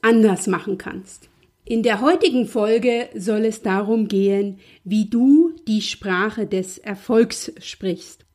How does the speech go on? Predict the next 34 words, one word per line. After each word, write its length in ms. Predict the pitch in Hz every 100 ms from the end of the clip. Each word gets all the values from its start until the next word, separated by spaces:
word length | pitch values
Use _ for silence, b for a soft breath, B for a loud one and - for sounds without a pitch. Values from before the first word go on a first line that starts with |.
| _
Ich 420 | 320 320 320 - -
will 320 | 196 202 240
dir 160 | 247 240
in 80 | 214
der 100 | 214
heutigen 360 | 254 302 311
Folge 440 | 285 220 208 220 -
aufzeigen, 960 | 247 311 - - 233 220 226 233 220 196
warum 360 | 208 202 208
es 200 | 196 190
sich 240 | 214 - -
lohnt, 540 | 196 208 254 320 320
im 220 | - 220
Business 560 | 208 202 202 190 180 -
klar 400 | - 190 220 330 403 B B B
zu 180 | - 254
kommunizieren, 1160 | - 254 247 240 240 226 - 226 240 233 233 226 B B B B
warum 260 | 226 220 233
es 300 | 220 208 233
wichtig 400 | 285 - 285 -
ist, 340 | 262 254 - -
dass 440 | - 196 220 220 -
du, 140 | 214
bevor 520 | 185 190 - 254 294
du 440 | 208 214 220 240 240 - -
deinen 440 | 185 190 190 175
Text 440 | - 302 320 - 226
rüberbringst, 880 | 220 233 226 226 220 226 220 - _ B B B
sicherstellst, 880 | - 262 277 226 - 208 202 214 -
dass 160 | 196 196
dein 220 | 190 190
Gegenüber 520 | 202 190 202 190 -
on 280 | 226 254 302
ist 560 | 320 349 339 - _